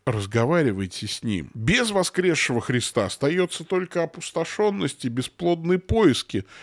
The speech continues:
«Жена, что ты плачешь?» — говорит, э, значит, «кого ищешь?» Ну,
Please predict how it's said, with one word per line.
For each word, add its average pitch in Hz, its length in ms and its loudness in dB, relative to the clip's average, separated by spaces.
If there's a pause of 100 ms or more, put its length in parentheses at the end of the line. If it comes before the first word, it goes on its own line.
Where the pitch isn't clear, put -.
(360)
«Жена, 127 480 2
что 233 260 -4
ты 220 140 -4
плачешь?» — 104 640 -4
говорит, 101 560 -6
э, 95 360 -4
значит, 92 380 -8
«кого 196 360 0
ищешь?» 98 640 -6
Ну, 165 260 -10